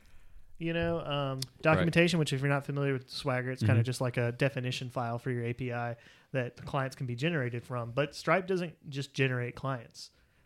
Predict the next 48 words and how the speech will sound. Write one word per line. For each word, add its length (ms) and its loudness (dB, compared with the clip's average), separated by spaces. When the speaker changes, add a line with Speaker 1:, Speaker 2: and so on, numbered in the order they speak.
Speaker 1:
They, 140 2
like, 200 -2
hand 300 2
roll 200 4
their 120 0
clients 600 -4
to, 140 -2
like, 340 -2
you 140 -4
know, 340 -4
um, 200 -2
to 100 -4
make 240 2
it 140 2
feel 360 0
like 300 -2
the 80 -8
platform 520 -4
that 100 -10
you're 100 -10
working 300 -6
with, 240 -4
and 160 -2
Speaker 3:
Mm-hmm. 80 6
Speaker 1:
also 380 4
to 100 2
make 160 2
sure 140 4
that 80 4
everything 260 0
makes 220 -4
sense. 400 -6
And 160 -8
so, 200 2
like, 260 0
yeah, 260 2
so 160 -2
I 60 2
don't 80 0
know. 160 -2
I 80 -2
think 180 -2
that's 180 -2
a 60 -2
pretty 260 -6
good 140 -6
example 480 -10
of 120 -12